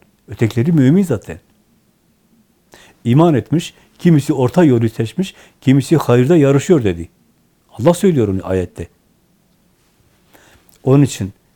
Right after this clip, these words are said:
bilmeden, anlamadan elbette ki korkacağız. Onların, cinlerin insanlara herhangi bir zararı var mıdır? Kesinlikle hayır.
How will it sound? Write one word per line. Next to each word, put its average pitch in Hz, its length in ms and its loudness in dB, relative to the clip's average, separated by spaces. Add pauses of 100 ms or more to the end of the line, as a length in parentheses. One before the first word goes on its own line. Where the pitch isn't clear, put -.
bilmeden, 165 520 2
anlamadan 147 580 0 (1300)
elbette 135 400 2
ki 131 320 -8 (640)
korkacağız. 139 640 0 (2750)
Onların, 120 480 2
cinlerin 123 420 0
insanlara 127 440 0
herhangi 127 420 2
bir 131 80 0
zararı 123 380 0
var 185 140 2
mıdır? 185 260 -2 (180)
Kesinlikle 131 520 -4
hayır. 127 340 -8